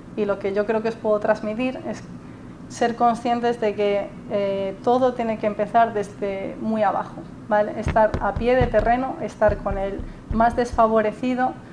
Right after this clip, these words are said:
ver sus necesidades, comprender que, a qué se enfrenta en su día a día y desde esa comprensión ver qué le puedes, eh, ofrecer. No solo apoyo y cariño, porque,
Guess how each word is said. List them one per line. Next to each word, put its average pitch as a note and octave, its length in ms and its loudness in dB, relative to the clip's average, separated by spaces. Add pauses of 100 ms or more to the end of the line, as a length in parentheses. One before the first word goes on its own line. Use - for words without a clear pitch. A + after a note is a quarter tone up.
(280)
ver A#3 240 4
sus A#3+ 200 -2
necesidades, A#3+ 800 4 (420)
comprender G#3+ 800 2 (600)
que, A3 120 -2
a G3+ 160 2
qué A#3+ 120 4
se B3 140 0
enfrenta B3 680 2
en A3 80 -2
su G#3 160 -4
día A3 200 6
a G#3 80 6
día A#3+ 340 0 (500)
y A3+ 120 -2
desde G3+ 680 0
esa A#3+ 220 2
comprensión A#3 800 0 (360)
ver G#3+ 220 4
qué A3 100 0
le G#3 100 2
puedes, F#3+ 300 -2 (220)
eh, F#3 400 -2 (480)
ofrecer. G3 500 -4 (460)
No A3 160 4
solo G#3+ 220 6
apoyo G#3 360 4
y F#3+ 60 0
cariño, G#3 520 2
porque, F#3+ 520 -2